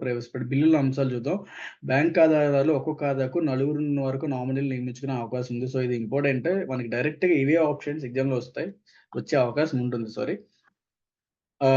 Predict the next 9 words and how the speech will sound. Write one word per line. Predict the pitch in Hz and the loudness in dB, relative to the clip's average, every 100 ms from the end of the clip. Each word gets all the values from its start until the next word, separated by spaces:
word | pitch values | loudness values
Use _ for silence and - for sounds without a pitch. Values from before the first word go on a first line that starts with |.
| 131 131 | 6 4
నగదు | 135 175 170 | 6 4 4
డిపాజిట్లు, | 160 156 151 160 160 | 2 2 2 0 -4
ఫిక్స్డ్ | 131 147 | -6 -2
డిపాజిట్ | 139 139 135 | -2 0 -2
సమయంలో | 131 139 | -2 -2
నామినేషన్ | 156 127 135 147 151 147 | 0 0 0 0 -2 -4
వివరాలను | 135 131 123 165 147 | -4 -4 -4 -6 -4
తెలియజేయాల్సి | 127 127 123 127 120 | -4 -2 -4 -4 -8
ఉంటుంది. | 110 117 | -8 -4